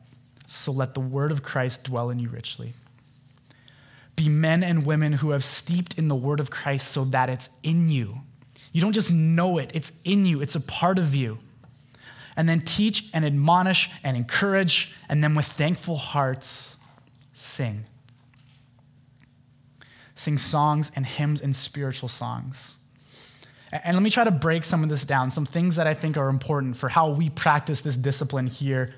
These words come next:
at the Shore Church. First off, our lyrics and our songs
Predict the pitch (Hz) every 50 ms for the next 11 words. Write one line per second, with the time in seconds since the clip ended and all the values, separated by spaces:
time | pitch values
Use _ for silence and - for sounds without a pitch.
0 | - - 135 131 127 - - 135 - - - 131 120 120 120 - - 123 110 -
1 | - - - - - - _ _ - _ - - - - 170 180 196 190 - 156
2 | 147 175 226 247 - - - - - _ _ _ _ _ _ - - - - -
3 | _ _ _ _ _ _ _ _ _ - - 151 170 190 170 147 143 156 156 175
4 | 190 196 196 - - 139 135 131 139 156 165 156 - - 147 135 135 143 160 170
5 | 165 - - -